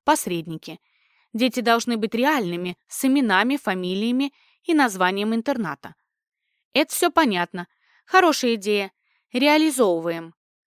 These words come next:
командую я Гребенщикову. «Но мало. Маловато будет. Давай, мой креативщик, сделай такую тему,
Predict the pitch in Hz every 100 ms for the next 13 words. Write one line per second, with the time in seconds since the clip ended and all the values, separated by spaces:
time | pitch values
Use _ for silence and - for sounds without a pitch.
0 | _ _ _ - 214 196 185 180 190 190
1 | 175 208 196 165 165 - 175 170 - _
2 | _ _ _ _ _ _ 220 285 302 349
3 | 339 160 151 _ _ _ _ _ _ -
4 | 262 370 285 - 220 226 165 143 _ _
5 | _ _ _ _ _ _ - 202 285 339
6 | 214 185 208 247 269 - - - _ _
7 | _ _ _ - 190 233 262 240 247 -
8 | 381 294 - 185 160